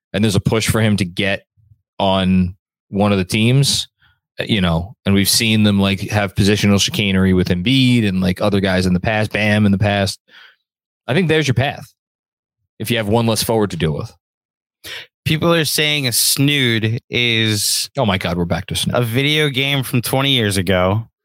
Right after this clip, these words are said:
Speaker 2: Uh, is my sister's nickname, and it's her birthday. Happy birthday, Eric Fernandez's sister.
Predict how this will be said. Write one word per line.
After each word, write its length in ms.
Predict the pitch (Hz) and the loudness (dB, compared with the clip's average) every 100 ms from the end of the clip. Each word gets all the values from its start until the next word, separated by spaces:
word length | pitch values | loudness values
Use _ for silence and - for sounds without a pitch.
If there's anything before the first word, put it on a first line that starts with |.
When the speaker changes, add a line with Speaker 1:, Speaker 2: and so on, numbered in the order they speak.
| _ _ _ _ _ _ _ _ | _ _ _ _ _ _ _ _
Speaker 2:
Uh, 680 | - 113 110 107 104 98 98 - - - - _ | -2 0 0 0 0 0 -2 -8 -18 -20 -20 _
is 340 | 120 120 113 104 | -2 0 2 2
my 200 | 117 117 | 0 0
sister's 600 | - 135 - 147 135 120 | 0 -2 0 0 0 2
nickname, 720 | 127 139 - 120 113 110 117 | 2 0 -2 -2 0 0 0
and 180 | 98 104 | 0 0
it's 140 | 104 | 0
her 80 | 120 | -2
birthday. 480 | 107 104 95 92 107 | 0 -2 0 -2 -2
Happy 280 | 101 98 | -2 -4
birthday, 640 | 92 92 90 98 98 95 95 - | -2 -2 -2 -2 0 0 -4 -4
Eric 220 | 113 110 - - | -2 -2 -4 -8
Fernandez's 680 | 120 107 104 98 98 104 | -4 0 0 0 2 2
sister. 500 | - 101 90 92 113 | 0 0 0 0 0